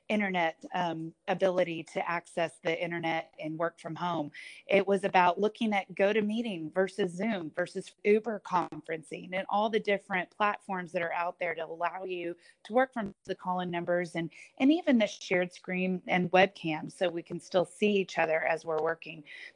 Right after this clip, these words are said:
Tuesday was all about small business survival. The municipalities we work with are looking at their local community and the mom and pop shops that are there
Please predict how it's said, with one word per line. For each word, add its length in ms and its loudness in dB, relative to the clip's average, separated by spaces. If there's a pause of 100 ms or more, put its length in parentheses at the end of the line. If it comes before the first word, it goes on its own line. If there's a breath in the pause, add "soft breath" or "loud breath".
(100)
Tuesday 720 -2
was 200 -4 (100)
all 180 -4
about 500 -4
small 220 -4
business 340 -8
survival. 600 -2 (280 soft breath)
The 100 2
municipalities 760 0
we 140 2
work 300 2
with 340 2 (400 loud breath)
are 300 6 (100)
looking 540 -2
at 340 -4
their 260 2
local 380 0
community 640 -2
and 120 -4
the 40 -4
mom 220 0
and 80 -2
pop 280 0
shops 320 0
that 120 -4
are 120 0
there 360 0